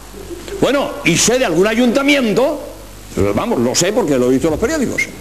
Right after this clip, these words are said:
que en las fiestas han repartido gratis preservativos. Vamos, vamos, vamos.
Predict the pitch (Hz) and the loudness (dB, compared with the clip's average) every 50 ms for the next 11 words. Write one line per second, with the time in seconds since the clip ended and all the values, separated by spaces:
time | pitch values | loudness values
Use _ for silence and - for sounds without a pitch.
0 | - - - - - - - - - - 220 226 220 214 202 202 196 170 165 - | -16 -16 -16 -16 -16 -14 -16 -8 -2 0 2 2 4 2 2 2 2 0 -2 -4
1 | - - - 220 269 330 349 320 240 - - 247 247 285 - - - - - - | -4 0 4 4 4 4 4 2 0 0 0 0 0 0 0 -2 -4 -4 -6 -6
2 | - - 233 254 269 277 269 285 294 285 294 285 277 - - 294 302 311 302 294 | -2 -2 0 0 2 2 2 2 0 0 0 -2 -2 0 2 4 4 4 4 2
3 | 320 339 349 320 - 311 320 330 294 - - - - - - 311 320 320 294 - | 0 0 0 0 0 0 0 0 0 -2 -6 -8 -4 0 0 2 2 0 0 -2
4 | - 285 294 262 247 240 226 202 226 262 233 165 135 110 - - - - - - | -2 -2 0 -2 -2 -4 -4 -2 0 0 0 0 -2 -4 -4 -6 -8 -10 -8 -4
5 | - - - - - - - - 127 165 170 - - 98 | -4 -4 -4 -4 -6 -8 -6 -2 -2 -2 -2 -4 -8 -12